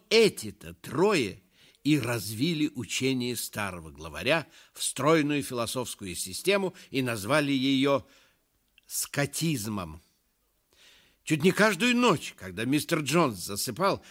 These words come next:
они тайно сходились в амбаре и разъясняли основные положения скотизма остальной скотине. Кое-кто задавал вопросы другого рода. «Какое нам дело, что станется после нашей смерти?»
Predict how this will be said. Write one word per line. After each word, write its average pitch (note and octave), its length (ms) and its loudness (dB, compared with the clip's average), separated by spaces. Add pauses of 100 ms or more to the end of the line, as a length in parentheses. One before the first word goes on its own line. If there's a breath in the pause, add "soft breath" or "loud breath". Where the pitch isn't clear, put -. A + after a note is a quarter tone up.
(120)
они C#3 240 -2
тайно C3 500 0
сходились A2 600 -6
в E2+ 60 -14
амбаре A#2 480 0 (220 loud breath)
и C#3 160 0
разъясняли D3 1080 0
основные D3+ 720 0
положения D3 840 -2
скотизма C3+ 960 -4
остальной A2+ 560 -6
скотине. - 640 -16 (800 soft breath)
Кое-кто F3 560 4
задавал G#2+ 420 0
вопросы E3 400 2
другого F#3 480 4
рода. - 420 -14
«Какое G3+ 600 2
нам G#3+ 360 2
дело, F#3+ 400 4
что C#3+ 300 -6
станется D3 600 -2
после C#3+ 380 -2
нашей C#3+ 380 -4
смерти?» - 840 -10